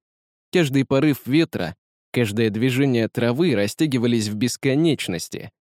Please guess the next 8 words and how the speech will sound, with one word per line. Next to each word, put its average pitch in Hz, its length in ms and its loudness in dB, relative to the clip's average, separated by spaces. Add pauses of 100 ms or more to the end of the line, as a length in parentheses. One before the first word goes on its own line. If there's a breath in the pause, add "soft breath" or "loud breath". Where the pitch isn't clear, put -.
(200)
Мар, 175 280 2
шагнувший 120 600 0
вперед, 139 500 2 (320)
застыл 104 520 0
в - 80 -16
плавной 123 400 2
фазе 120 340 0
движения, 117 880 0